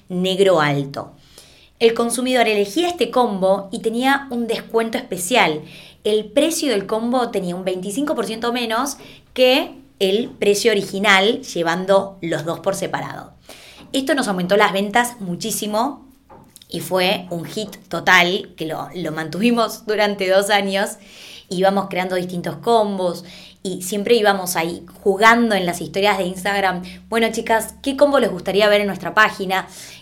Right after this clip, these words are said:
Y no es que había combos de todos los tipos y colores, sino que se iban lanzando y a veces también por tiempo limitado.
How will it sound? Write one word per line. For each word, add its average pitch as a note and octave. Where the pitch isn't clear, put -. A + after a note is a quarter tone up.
Y B3
no B3+
es C4
que C4
había F#3+
combos F#3+
de E3+
todos F3+
los D#3
tipos F#3
y -
colores, D#3
sino B3+
que F4
se -
iban G#3
lanzando G3
y A3+
a G#3
veces A3
también G3
por -
tiempo F#3+
limitado. E3